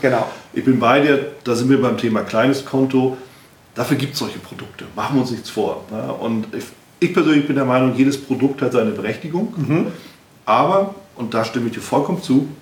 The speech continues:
Speaker 2: wir müssen bitte schön auch wissen, was wir da handeln. Ja, und das ist eben so eine Sache, das war auch eine der Lehren aus der Finanzkrise, ne, siebenundneunzig, achtundneunzig, zweitausendsieben, zweitausendacht, ne, zehn Jahre zu, zu früh, wo eben einfach Menschen Produkte im Depot hatten,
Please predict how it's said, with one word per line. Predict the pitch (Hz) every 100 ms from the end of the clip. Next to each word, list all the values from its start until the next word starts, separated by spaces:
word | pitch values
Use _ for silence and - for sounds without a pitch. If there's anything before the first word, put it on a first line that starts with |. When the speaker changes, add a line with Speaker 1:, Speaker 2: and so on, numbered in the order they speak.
| - - - - 120
Speaker 2:
wir |
müssen | 107 131 156 127
bitte | 127 120
schön | 131 -
auch | 107
wissen, | 110 131
was | 113 117
wir |
da | 139
handeln. | 120 92 87 - -
Ja, | 60
und | -
das | 123 143
ist | -
eben | 131 120
so | 123
eine | 117
Sache, | - 131 131 123 - - -
das | -
war | 107
auch | 113
eine | 113 110
der | 107
Lehren | 104 110 117 110
aus | 104
der | 110
Finanzkrise, | 107 98 104 143 - 139 139 139 135 135 117
ne, | 120
siebenundneunzig, | 120 120 120 117 113 117
achtundneunzig, | 117 - 117 117 110 - -
zweitausendsieben, | - 95 98 95 98 92 92 95 120 104
zweitausendacht, | - 107 101 101 92 - -
ne, | -
zehn | - 147
Jahre | - - -
zu, | 110 - -
zu | 120
früh, | 101 135 135 147 - - - - - - - -
wo | 127 147
eben | 143 127
einfach | 135 135 127
Menschen | 120 131 147 139 139 - - -
Produkte | 131 123 127 135
im | 123
Depot | 127 127 123
hatten, | 120 120 127 131